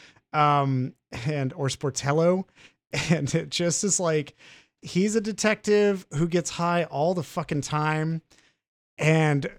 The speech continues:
his, his ex-girlfriend comes to him in the middle of the night, like, at the very beginning of the movie, and basically says, "My,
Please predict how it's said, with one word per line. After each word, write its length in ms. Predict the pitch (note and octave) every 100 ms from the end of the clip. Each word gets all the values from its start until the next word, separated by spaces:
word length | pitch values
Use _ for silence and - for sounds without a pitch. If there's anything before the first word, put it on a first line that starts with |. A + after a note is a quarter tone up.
| _
his, 520 | - D#3 E3+ E3 - - -
his 380 | C3 D#3+ D#3 - -
ex-girlfriend 800 | E3+ - - D3+ D3+ - D3+ C#3+
comes 320 | D3+ C#3+ -
to 100 | D#3
him 680 | C3+ C#3 C3 C3 B2 A#2+ - _
in 140 | C#3
the 40 | C3+
middle 220 | C#3+ C#3+
of 80 | C#3+
the 60 |
night, 500 | C3+ C3 B2+ C3 B2 _ _
like, 140 | B2+
at 60 | A#2+
the 40 | A#2
very 220 | C3+ C#3
beginning 280 | C3+ C#3 C3
of 20 |
the 60 |
movie, 300 | B2+ B2+ B2
and 80 | A#2+
basically 380 | A#2+ A#2 - C3
says, 540 | - B2+ A#2+ A2+ A2 - _ - - _ _ _ _ _
"My, 680 | C#3 D3 D#3 E3 E3+ E3